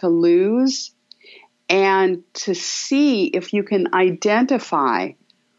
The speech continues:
um, whatever that thing would be. So, like, for a mom, I'll, I'll give you an example. Uh,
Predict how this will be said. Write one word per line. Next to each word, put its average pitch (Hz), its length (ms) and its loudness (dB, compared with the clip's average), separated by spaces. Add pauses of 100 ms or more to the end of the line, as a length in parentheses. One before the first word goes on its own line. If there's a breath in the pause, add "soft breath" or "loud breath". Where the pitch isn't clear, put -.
(460)
um, 170 720 0 (1300)
whatever 233 460 0
that 214 280 -2
thing 214 240 -6
would 208 160 -6
be. 269 180 0
So, 214 300 -2
like, 185 360 0
for 214 380 0
a 190 60 0
mom, 196 540 -2
I'll, - 260 0
I'll 226 120 2
give 226 160 -2
you 208 140 -2
an 185 80 -2
example. 156 720 -8 (760 loud breath)
Uh, 175 300 2